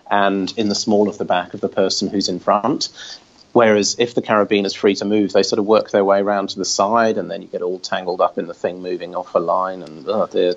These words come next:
So it really is a great example of, you know, you, you need to simulate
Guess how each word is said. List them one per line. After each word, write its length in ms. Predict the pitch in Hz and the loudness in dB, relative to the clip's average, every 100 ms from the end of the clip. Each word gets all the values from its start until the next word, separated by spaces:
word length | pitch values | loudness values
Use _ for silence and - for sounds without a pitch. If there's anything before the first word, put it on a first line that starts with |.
| - | -2
So 220 | - 117 - - - | 2 2 0 -10 0
it 60 | 160 | 4
really 220 | 165 226 | 6 6
is 100 | 190 | 4
a 60 | 147 | 2
great 260 | 139 147 123 | 2 2 2
example 520 | 113 123 131 131 120 | -2 0 0 -2 0
of, 240 | 101 95 - | 0 -2 -6
you 100 | 110 | -4
know, 120 | 113 | -2
you, 320 | 107 101 110 110 | -2 -2 -2 -2
you 120 | 110 113 | -4 0
need 240 | 120 120 | 0 0
to 120 | - | -4
simulate 640 | - 135 127 110 104 90 | 0 2 4 4 4 2